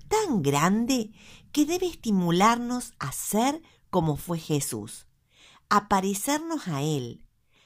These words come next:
a crecer en amor, a continuar el proceso de sanidad interior que Él ya ha empezado en nosotros, a vivir en rectitud. No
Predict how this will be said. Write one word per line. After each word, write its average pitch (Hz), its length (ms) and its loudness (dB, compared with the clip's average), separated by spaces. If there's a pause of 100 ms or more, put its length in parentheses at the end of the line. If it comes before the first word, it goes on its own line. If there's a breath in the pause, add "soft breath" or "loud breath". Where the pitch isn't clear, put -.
(140 soft breath)
a 196 160 2
crecer 196 480 -2
en 254 180 0
amor, 143 600 0 (600 soft breath)
a 247 160 -6
continuar 269 680 -2
el 349 220 -4
proceso 269 840 0 (240 loud breath)
de 185 160 2
sanidad 185 680 0 (100)
interior 175 960 0 (420 soft breath)
que 220 300 0
Él 285 180 -2 (140)
ya 220 560 2
ha 151 220 -4
empezado 143 640 -4
en 135 140 -4
nosotros, 120 760 -10 (480 soft breath)
a 208 140 2
vivir 202 500 -2
en 185 200 -2
rectitud. - 680 -8 (1000 soft breath)
No 381 100 -4